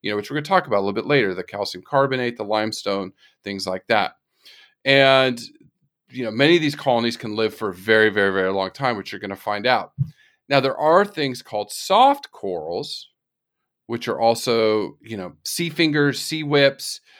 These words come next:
They're soft, they're bendable, they kinda look like trees or plants in the ocean. They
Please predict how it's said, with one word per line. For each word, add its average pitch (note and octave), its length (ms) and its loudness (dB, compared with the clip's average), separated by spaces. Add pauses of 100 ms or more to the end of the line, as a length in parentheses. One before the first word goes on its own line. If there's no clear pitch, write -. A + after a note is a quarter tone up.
(200)
They're G#2+ 100 -2
soft, D3 800 6 (200)
they're G2+ 120 -8
bendable, C3+ 1000 6
they G#2 100 0
kinda B2+ 320 0
look A#2+ 260 -2
like G2 220 0
trees C#3 720 0
or G2+ 60 -4
plants C3 560 0
in B2+ 80 -4
the A#2+ 160 0
ocean. A#2+ 640 0 (420)
They A#2 240 0